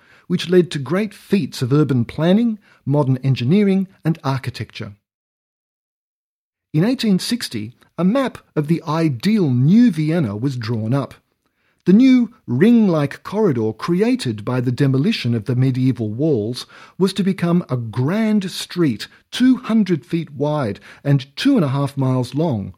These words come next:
called the Ringstrasse. Along this wide boulevard,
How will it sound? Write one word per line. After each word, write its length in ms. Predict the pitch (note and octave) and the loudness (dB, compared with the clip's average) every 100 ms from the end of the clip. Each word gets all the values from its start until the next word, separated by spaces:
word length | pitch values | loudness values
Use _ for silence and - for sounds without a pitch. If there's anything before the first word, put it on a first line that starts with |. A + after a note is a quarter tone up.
| _ | _
called 320 | - A#2 A2+ - - | -4 -2 -2 -6 -6
the 100 | D#3+ | -2
Ringstrasse. 840 | D3+ G3+ F#3 - A#2 G#2+ - G2 F#2 _ _ _ _ _ _ _ _ _ _ _ _ _ _ _ _ - | 4 4 4 0 -6 -6 -8 -12 -16 _ _ _ _ _ _ _ _ _ _ _ _ _ _ _ _ 0
Along 320 | E3+ B3 C#4 | 4 4 4
this 240 | G3+ F3 - - | 2 0 -4 -10
wide 540 | A2 D#3 G3 D#3 A#2 | -6 -2 0 0 0
boulevard, 560 | A2+ F3 A#2 G#2 G#2 | 2 2 0 -4 -8